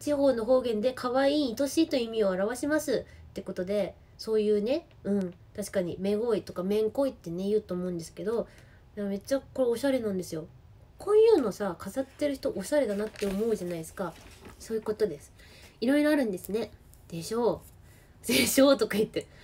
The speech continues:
ダバい？え、福島県は雪が降ったのかにってことで。絶対降ってると思います。さんさんさん。あの、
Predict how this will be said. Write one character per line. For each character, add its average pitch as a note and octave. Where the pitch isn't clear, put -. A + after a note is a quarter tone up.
ダ A#3
バ G3
い？ B3+
え、 G#3+
福 D#4
島 F4+
県 E4
は A3+
雪 D4
が D4+
降 C4
っ -
た B3
の G#3
か G3
に G#3+
っ -
て -
こ F3+
と F3+
で。 E3+
絶 -
対 C4+
降 C4+
っ C#4
て C4+
る G3
と F#3
思 F3+
い F3+
ま F#3
す。 -
さ G#3
ん G3+
さ G#3+
ん G#3
さ G3+
ん。 -
あ G3+
の、 F3+